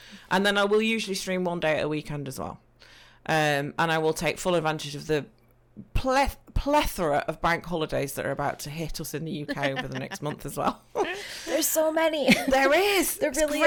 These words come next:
Speaker 2: is, I
Speaker 1: great.
Speaker 2: know. <laughs>
Speaker 1: Um, so yeah, so, you know, I, I had to do that, but if you're a full-time content creator, part of your job is doing all of that stuff
Speaker 2: Mm-hmm.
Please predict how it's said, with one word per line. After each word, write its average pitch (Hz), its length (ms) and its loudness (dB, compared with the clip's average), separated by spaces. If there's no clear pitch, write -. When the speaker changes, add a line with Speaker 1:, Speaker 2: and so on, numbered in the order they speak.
Speaker 2:
is, 277 40 2
I 269 120 4
Speaker 1:
great. - 20 -4
Speaker 2:
know. 269 320 4
<laughs> 605 40 -2
Speaker 1:
Um, 233 560 4
so - 140 2
yeah, 262 300 8
so, 233 300 4
you 247 80 2
know, 208 160 6
I, 220 240 6
I 240 160 4
had 247 300 2
to 240 80 -4
do 254 260 0
that, 185 240 0
but - 280 2
if 233 180 2
you're 247 200 6
a - 20 2
full-time 254 720 0
content 202 400 -2
creator, 190 400 2
part 254 320 6
of 233 80 0
your 233 160 2
job 226 340 4
is 214 160 0
doing 254 260 0
all 214 200 2
of 175 80 -2
that 175 200 0
stuff 147 380 -4
Speaker 2:
Mm-hmm. 180 360 -6